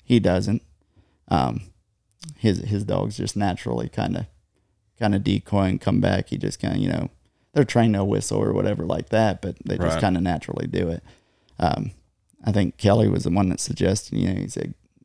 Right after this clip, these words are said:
Speaker 1: "Get you a collar, train him to the beeper collar."
Speaker 2: Right.
Speaker 1: You know, and, you know, when, every time you say his name, just hit the beeper, and he's gotta,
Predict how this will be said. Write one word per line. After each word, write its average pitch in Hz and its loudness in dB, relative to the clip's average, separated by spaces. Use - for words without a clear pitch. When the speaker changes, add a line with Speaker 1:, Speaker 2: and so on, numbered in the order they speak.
Speaker 1:
"Get 101 -8
you 104 -2
a - -2
collar, 98 0
train 98 -4
him 98 -2
to - -4
the 85 -2
beeper - -4
collar." - -4
Speaker 2:
Right. 85 -2
Speaker 1:
You 95 2
know, 90 2
and, - -2
you 98 0
know, 90 2
when, 95 2
every 101 2
time 98 4
you 98 2
say 98 4
his 95 2
name, 98 0
just 87 -6
hit - -6
the - -12
beeper, - -6
and - -8
he's - -8
gotta, - -4